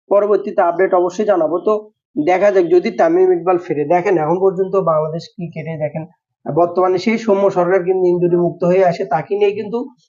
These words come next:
হাথুরু সিং আবার কাটাছেঁড়া শুরু করেছে। তার মানে অবস্থানটা কোন জায়গায় পৌঁছেছে একটা আবার ভাবেন। বাংলাদেশের তামিম ইকবাল যাওয়ার পরে এক, আমার কাছে মনে হয় বিপিএল এ তামিম ইকবালের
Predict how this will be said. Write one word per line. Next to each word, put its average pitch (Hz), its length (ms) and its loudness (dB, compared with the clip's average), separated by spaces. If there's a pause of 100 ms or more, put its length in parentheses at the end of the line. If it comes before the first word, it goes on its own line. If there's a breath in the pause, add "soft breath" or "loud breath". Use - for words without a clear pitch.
হাথুরু 170 260 0
সিং 208 200 -2
আবার 220 160 2
কাটাছেঁড়া 175 480 -2
শুরু 208 220 -4
করেছে। 156 320 -2
তার 170 160 2
মানে 220 160 -2
অবস্থানটা 214 540 0
কোন 226 260 0
জায়গায় 214 220 2
পৌঁছেছে 156 340 -8
একটা 170 180 -6
আবার 175 160 0
ভাবেন। 175 360 0 (360 soft breath)
বাংলাদেশের 185 560 0
তামিম 170 280 2
ইকবাল 175 240 0
যাওয়ার 156 260 4
পরে 160 280 -2
এক, 226 200 -2 (340)
আমার 214 300 0
কাছে 220 240 0
মনে 208 200 2
হয় 202 100 4
বিপিএল 185 600 0
এ 196 260 -2 (420)
তামিম 247 300 2
ইকবালের 220 480 0